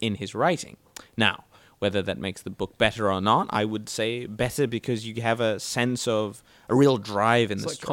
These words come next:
Speaker 2: context as well,
Speaker 1: Yeah, there's,
Speaker 2: maybe.
Speaker 1: there's a little bit of that, and, but I think even if I didn't know that, I wouldn't care,
Speaker 2: Mm.
Speaker 1: because I think, uh, whatever the, uh, whatever the motivations or whatever the, um, uh, desires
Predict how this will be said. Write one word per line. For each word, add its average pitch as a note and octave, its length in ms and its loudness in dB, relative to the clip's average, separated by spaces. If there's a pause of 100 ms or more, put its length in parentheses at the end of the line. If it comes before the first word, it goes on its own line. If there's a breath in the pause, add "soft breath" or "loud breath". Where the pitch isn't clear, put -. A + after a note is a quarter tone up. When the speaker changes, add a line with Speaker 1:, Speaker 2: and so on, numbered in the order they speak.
Speaker 2:
context - 400 -8
as B2+ 100 -10
well, C#3+ 300 -8
Speaker 1:
Yeah, B3 320 4
there's, D#3 140 0
Speaker 2:
maybe. D#3 120 -8
Speaker 1:
there's D#3+ 160 0
a E3+ 60 -2
little G3 180 -2
bit E3+ 140 0
of C3 100 0
that, D3+ 240 2
and, C#3+ 340 -2
but E3 120 8
I D#3 100 4
think G3 500 -4 (460 soft breath)
even C4 220 4
if A3 80 0
I F3 80 4
didn't E3+ 200 2
know D#3+ 140 4
that, C3+ 160 4
I A2 60 4
wouldn't G#2+ 300 -4
care, G#2+ 440 -8 (180)
Speaker 2:
Mm. A#2 440 -10
Speaker 1:
because C3+ 200 0
I C3+ 60 2
think, - 480 -4 (100)
uh, - 320 -14 (100)
whatever C3+ 460 6
the, B2 520 0 (400)
uh, - 160 -18
whatever E3 340 0
the E3+ 80 0
motivations A#2 640 2
or G#2 60 -4
whatever G#2+ 340 -2
the, G2 300 -6
um, B1+ 540 -10 (920 soft breath)
uh, - 580 -6 (800)
desires G#2 920 0